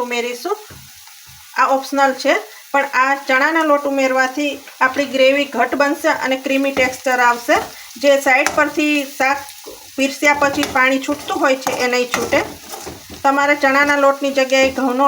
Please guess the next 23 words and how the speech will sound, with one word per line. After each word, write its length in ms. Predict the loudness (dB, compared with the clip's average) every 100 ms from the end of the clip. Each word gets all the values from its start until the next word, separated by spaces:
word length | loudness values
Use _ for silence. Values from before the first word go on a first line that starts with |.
| 2
લોટ 160 | -2 -2
લેવો 180 | 0 0 2
હોય 180 | 0 0
તો 60 | -2 -2
એ 20 | -2
પણ 180 | -2 -2
લઈ 120 | -4 -6
શકાય 320 | -2 -4 -2
છે. 100 | -4 -4 -8 -14 -18 -8 -8 -6 -10 -8 -8 -8 -16 -20 -20 -20 -20 -20 -20 -8
ચણાના 440 | -2 0 2 2 2
લોટને 300 | 0 0 -4 0
પણ 180 | 2 2
આપણે 240 | 0 -2 0
સુગંધ 400 | 2 2 4 2
આવે 180 | 2 0
ત્યાં 240 | 0 0 0
સુધી 240 | -2 -2 -2
સાંતળી 360 | -2 -4 -4 -4
લઈએ. 240 | 0 0 -2 -10 -20 -20 -18 -18 -18 -20 -20 -18 -4
લોટ 180 | -2 -2 0
સરસ 260 | 0 0 0
સંતળાઈ 400 | -4 0 -2 0
ગયો 160 | -2